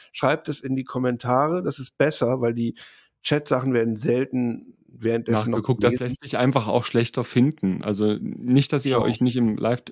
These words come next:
Speaker 2: aber egal. Äh, ihr habt den, äh, Spaß verstanden. So.
Speaker 1: Ja, bei dem
Speaker 2: Ähm,
Speaker 1: S Q vierundsechzig kann man sagen, es gab da übrigens auch noch ein,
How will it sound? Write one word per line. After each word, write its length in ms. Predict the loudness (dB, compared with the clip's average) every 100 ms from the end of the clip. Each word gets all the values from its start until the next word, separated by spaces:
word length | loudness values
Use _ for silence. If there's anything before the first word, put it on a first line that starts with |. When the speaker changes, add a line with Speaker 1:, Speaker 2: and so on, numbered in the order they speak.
| -4
Speaker 2:
aber 220 | -2 -2
egal. 240 | -2 -2 -4 -20 -20 _ -4
Äh, 160 | -4 -4 0
ihr 120 | 0
habt 160 | 0
den, 140 | 0 0 0
äh, 220 | -6 -8
Spaß 260 | -6 -6
verstanden. 440 | -4 -10 -10 -10 -12 _ _ _ _
So. 560 | -8 -4 2 4 2 -2 _ _ _
Speaker 1:
Ja, 140 | 0 2
bei 120 | 4
dem 140 | 2
Speaker 2:
Ähm, 60 | 4
Speaker 1:
S 160 | 6 8
Q 240 | 6 4 -2
vierundsechzig 720 | -6 0 0 2 0 0 -4 -2
kann 160 | 0
man 160 | 2 2
sagen, 180 | 0 0
es 140 | -2
gab 200 | -2 0
da 80 | 0
übrigens 280 | 0 -2 -4
auch 100 | -4
noch 120 | -4
ein, 100 | -4